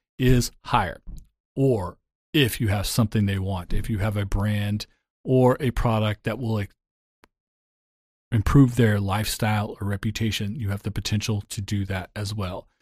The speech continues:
But everything has a scale. How big is the potential market?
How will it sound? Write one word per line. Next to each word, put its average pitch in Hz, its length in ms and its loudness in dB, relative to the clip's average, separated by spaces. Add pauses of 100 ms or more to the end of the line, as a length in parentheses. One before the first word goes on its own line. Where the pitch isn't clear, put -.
(160)
But - 260 -4
everything 175 680 4
has 117 760 0
a 120 120 0
scale. 107 800 0 (560)
How 160 240 4
big 139 300 4
is 147 120 4
the 151 120 2
potential 117 400 0
market? 143 440 0